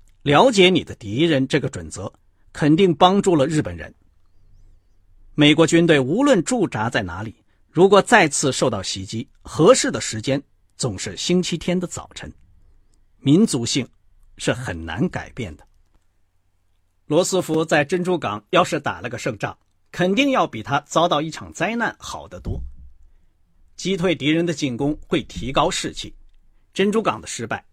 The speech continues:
使美国人经过很长时间才在精神上恢复过来。罗斯福不是低能儿，只有低能儿才会放弃机会来个反突袭，把使劲的暴露的日本舰队击沉。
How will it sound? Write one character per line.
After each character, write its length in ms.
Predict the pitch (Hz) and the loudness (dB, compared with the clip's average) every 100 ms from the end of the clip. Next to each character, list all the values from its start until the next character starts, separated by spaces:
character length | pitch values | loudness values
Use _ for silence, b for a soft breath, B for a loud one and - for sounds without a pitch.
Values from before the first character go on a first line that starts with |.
| _ - | _ -6
使 200 | - 233 | 2 6
美 160 | 175 | 6
国 120 | 170 | 6
人 120 | 190 208 | 4 2
经 160 | 226 | 0
过 140 | 226 180 | 2 0
很 200 | - 104 | 0 -8
长 240 | - 165 | -6 -6
时 200 | 175 143 | -4 -6
间 240 | 135 135 - _ _ | -6 -8 -8 _ _
才 180 | - 117 | -8 -6
在 140 | 113 | -6
精 240 | 92 190 226 | -4 -4 -2
神 180 | 107 | -6
上 160 | 101 87 - | -8 -12 -8
恢 220 | - 214 | -6 -6
复 140 | - | -8
过 180 | 87 80 | -14 -16
来。 120 | - _ _ _ _ _ _ _ _ | -18 _ _ _ _ _ _ _ _
罗 220 | 135 147 | 0 2
斯 220 | 170 180 175 | 4 0 -2
福 200 | 131 143 | -2 -6
不 200 | 139 143 | -4 -6
是 120 | 107 | -8
低 200 | - 139 | -6 -4
能 220 | 139 95 | -4 -4
儿， 180 | 87 - _ _ _ _ _ b b | -14 -18 _ _ _ _ _ b b
只 100 | - | 2
有 140 | 240 190 | 4 4
低 260 | 240 311 | 4 4
能 220 | 262 160 | 6 4
儿 180 | 143 156 | 4 2
才 200 | - 151 | 0 0
会 100 | 156 | 2
放 240 | 165 196 156 | 4 4 2
弃 160 | 143 | 0
机 200 | 120 170 | -6 -4
会 260 | 175 110 - _ _ | -4 -6 -10 _ _
来 160 | 104 151 | -6 -4
个 100 | 151 | -4
反 300 | - 90 - | -8 -12 -12
突 200 | - 208 | -12 -10
袭， 280 | 214 - - _ _ _ _ _ | -10 -12 -16 _ _ _ _ _
把 260 | - 123 139 | 0 2 2
使 260 | - - 131 | -2 -6 -4
劲 220 | 127 170 | 0 2
的 80 | 147 | 2
暴 260 | 143 202 160 | 4 4 6
露 160 | 160 | 2
的 100 | 139 | 0
日 140 | 139 170 | 0 -2
本 200 | 87 87 | -4 -6
舰 280 | - 170 101 | -2 -2 -2
队 160 | 104 | -10
击 200 | - - | -8 -8
沉。 240 | 175 - | -8 -10